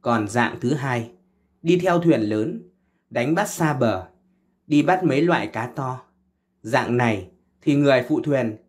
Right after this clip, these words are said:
được nhiều tiền hơn, vì chủ thường là người giàu, có tiền. Ông bà già Xoan thì nói,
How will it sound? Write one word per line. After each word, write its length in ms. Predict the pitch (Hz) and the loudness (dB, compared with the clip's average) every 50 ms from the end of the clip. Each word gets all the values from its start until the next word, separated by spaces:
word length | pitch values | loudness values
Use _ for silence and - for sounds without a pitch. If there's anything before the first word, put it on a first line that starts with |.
| _ _ | _ _
được 220 | 143 131 127 127 123 | -6 -6 -6 -4 -2
nhiều 220 | 123 123 113 110 - | 0 0 0 0 2
tiền 220 | 120 113 110 98 | 2 2 2 2
hơn, 320 | 107 131 135 135 127 127 - - _ _ _ _ _ _ _ _ - | -2 -4 -4 -4 -4 -6 -12 -16 _ _ _ _ _ _ _ _ -2
vì 200 | 135 143 139 139 | 0 0 0 4
chủ 220 | - 160 135 117 | 4 4 4 4
thường 220 | - 151 139 127 | 2 2 0 0
là 120 | 131 131 127 | 0 -2 -2
người 260 | 123 127 123 120 110 | -2 -2 0 0 -2
giàu, 440 | 110 117 127 120 110 101 98 95 - _ _ | 0 0 0 0 0 -2 -4 -8 -18 _ _
có 120 | - 117 - | -8 -8 -8
tiền. 500 | - - 143 120 98 90 85 85 90 - _ _ _ _ _ _ _ _ _ _ _ _ _ _ _ _ _ _ _ _ _ _ | -6 -4 -4 -4 -4 -4 -8 -14 -18 -20 _ _ _ _ _ _ _ _ _ _ _ _ _ _ _ _ _ _ _ _ _ _
Ông 180 | - 143 156 160 | 2 2 4 4
bà 160 | 143 135 123 | 2 0 0
già 240 | 110 117 120 113 110 | -2 -2 -2 -2 -2
Xoan 300 | - - 151 143 135 127 | -2 -2 -4 -4 -4 -4
thì 120 | 127 120 | -6 -6
nói, 380 | 107 104 104 104 104 127 175 180 | -4 -4 -4 -4 -4 -4 -4 -6